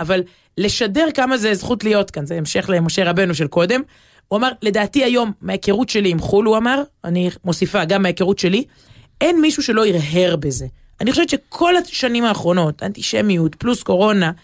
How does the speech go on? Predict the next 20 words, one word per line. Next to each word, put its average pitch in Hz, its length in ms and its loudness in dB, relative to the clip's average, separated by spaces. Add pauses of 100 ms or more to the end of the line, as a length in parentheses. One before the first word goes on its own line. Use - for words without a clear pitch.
(560)
אמ, 208 500 2 (540)
אנשים, 233 360 2
הוא 302 60 4
אומר, 294 140 4 (320)
כל 370 140 0
אחד 359 180 -2
שאל 247 420 -2
את 190 100 -2
עצמו. 143 300 -6 (100)
כלומר, 214 180 0
יש 285 160 0
איזה 302 140 2
סדק, 170 400 -2
האם 190 160 0
זה 226 120 0
המקום 220 240 0
הנכון 185 340 0
בשבילי, 160 380 -2
האם 208 220 4
לא? 202 200 2